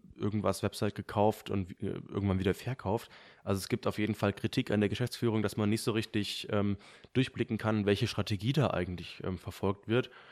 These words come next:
Äh, es werden ganz viele Unternehmen gekauft und, ähm, aber in allen möglichen Sparten und, äh, so richtig weiß man nicht genau, was das jetzt eigentlich bringt. Ähm, ich guck eigentlich ganz selten Pro sieben und so weiter, ähm, aber man sieht dann, dass öfter mal Werbespots eben von den Firmen laufen,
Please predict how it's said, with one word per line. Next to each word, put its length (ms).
Äh, 60
es 160
werden 160
ganz 140
viele 120
Unternehmen 400
gekauft 520
und, 280
ähm, 340
aber 240
in 120
allen 180
möglichen 400
Sparten 540
und, 260
äh, 140
so 100
richtig 280
weiß 180
man 120
nicht 120
genau, 380
was 240
das 160
jetzt 180
eigentlich 320
bringt. 380
Ähm, 520
ich 140
guck 200
eigentlich 200
ganz 180
selten 480
Pro 160
sieben 420
und 140
so 120
weiter, 440
ähm, 200
aber 160
man 140
sieht 220
dann, 240
dass 180
öfter 240
mal 160
Werbespots 460
eben 180
von 160
den 160
Firmen 380
laufen, 440